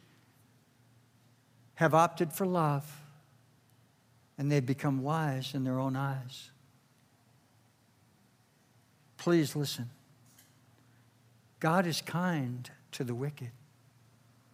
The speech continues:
but he will judge. He'll judge the church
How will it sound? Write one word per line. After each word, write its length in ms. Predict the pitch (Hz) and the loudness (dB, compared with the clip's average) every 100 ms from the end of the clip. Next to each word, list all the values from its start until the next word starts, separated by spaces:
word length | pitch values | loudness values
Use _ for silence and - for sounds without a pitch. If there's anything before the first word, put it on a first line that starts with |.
| _ _ _ | _ _ _
but 160 | 127 104 | -10 -6
he 200 | 123 185 | -2 -2
will 240 | 180 190 - | -4 -8 -8
judge. 840 | - 180 165 147 - - - - - _ _ _ _ _ _ _ _ _ _ _ _ _ - | -10 -8 -8 -12 -14 -14 -14 -16 -20 _ _ _ _ _ _ _ _ _ _ _ _ _ -4
He'll 200 | 131 151 | -2 0
judge 440 | 143 170 151 - | 0 -2 -2 -8
the 80 | 151 | -12
church 880 | - 170 165 156 - - - - | -10 -8 -10 -12 -18 -20 -14 -14